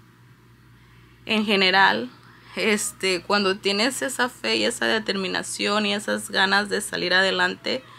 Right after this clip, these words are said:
lo puedes lograr. Puedes tirar, como les digo, toda esa basura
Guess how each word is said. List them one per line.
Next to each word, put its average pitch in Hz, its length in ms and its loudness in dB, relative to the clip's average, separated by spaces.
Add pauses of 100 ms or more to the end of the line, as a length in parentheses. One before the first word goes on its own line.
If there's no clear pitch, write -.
(240)
lo 190 100 -6
puedes 190 340 2
lograr. 185 340 2 (920)
Puedes 208 580 0
tirar, 180 380 0 (200)
como 202 200 -4
les 185 180 -2
digo, 185 240 -2
toda 185 200 -2
esa 208 180 -2
basura 214 840 0